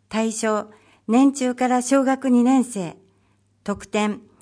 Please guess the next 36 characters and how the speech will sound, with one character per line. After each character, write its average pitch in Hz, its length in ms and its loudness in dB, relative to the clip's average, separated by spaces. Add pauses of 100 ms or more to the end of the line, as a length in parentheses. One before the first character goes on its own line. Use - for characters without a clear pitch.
(380)
元 269 220 4
気 - 140 -10
館 190 300 0
フ 214 80 -6
ァ - 20 0
ミ 254 200 4
リ 262 160 0
ー - 20 2
入 269 240 4
場 269 220 2
券 254 340 -8
一 254 240 -2
枚 240 220 2
進 180 260 -6
呈。 175 320 -8 (640)
申 226 160 4
し 233 140 -8
込 208 140 -4
み、 202 260 -6 (560)
五 233 100 2
月 196 300 -2
十 247 260 0
七 240 220 -4
日 233 380 -2
日 202 340 -4
曜、 220 240 -4 (580)
午 269 140 0
前 247 220 0
十 262 200 0
一 254 220 -2
時 185 100 -8
三 208 240 -4
十 240 160 -4
分 185 280 -8
か 175 120 -10
ら 160 200 -8